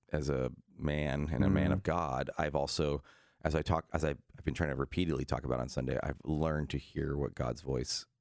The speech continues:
Speaker 1: sounds like. I've learned
Speaker 2: Sounds
Speaker 1: the, the
Speaker 2: like,
Speaker 1: sound of
Speaker 2: yeah.
Speaker 1: God's voice,
Speaker 2: Wow.
Speaker 1: uh, a little bit more,
Speaker 2: Yeah.
Speaker 1: sense of when, "Oh no, I can tell that's just me," or I can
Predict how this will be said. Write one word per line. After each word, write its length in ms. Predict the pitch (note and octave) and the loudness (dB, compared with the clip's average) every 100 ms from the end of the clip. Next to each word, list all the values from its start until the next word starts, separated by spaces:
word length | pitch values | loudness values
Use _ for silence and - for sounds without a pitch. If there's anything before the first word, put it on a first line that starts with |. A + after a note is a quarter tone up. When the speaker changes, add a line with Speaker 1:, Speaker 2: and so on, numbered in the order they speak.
| _ - | _ -10
Speaker 1:
sounds 340 | - B1+ B1+ | -4 -2 -2
like. 100 | - | 0
I've 140 | E2 G#2+ | 4 6
learned 180 | A2+ F#2+ | 6 4
Speaker 2:
Sounds 40 | |
Speaker 1:
the, 40 | F2+ | 4
the 60 | E2+ | 2
Speaker 2:
like, 80 | E2+ | 2
Speaker 1:
sound 360 | - D2 G#2+ | 2 2 4
of 60 | G#2 | 4
Speaker 2:
yeah. 40 | C2+ | 4
Speaker 1:
God's 200 | - - | 2 0
voice, 300 | C#2+ B1+ G2 | 0 2 2
Speaker 2:
Wow. 320 | G#2 G2 G2+ - - _ - | 4 2 -2 -8 -20 _ -2
Speaker 1:
uh, 140 | D2 - | -2 0
a 80 | D#2 | 2
little 240 | E2 D#2 | 2 2
bit 160 | D2+ - | 0 0
more, 460 | D2+ C2 B1+ - | 0 0 0 2
Speaker 2:
Yeah. 60 | G2+ | 2
Speaker 1:
sense 340 | G#2+ E2 C#2+ C#2 | 4 2 2 -2
of 140 | - | -2
when, 280 | C#2 C2+ C2+ | -2 -2 -2
"Oh 140 | F2 E2+ | -2 0
no, 100 | D2+ | 0
I 100 | D#2 | 0
can 180 | - C#2+ | -2 -2
tell 220 | - A#1+ | 0 -2
that's 180 | A1+ - | -2 -2
just 180 | - C#2 | -4 -4
me," 300 | C#2 - - | -4 -4 -4
or 160 | - - | -2 -4
I 40 | |
can 220 | - - | -2 -4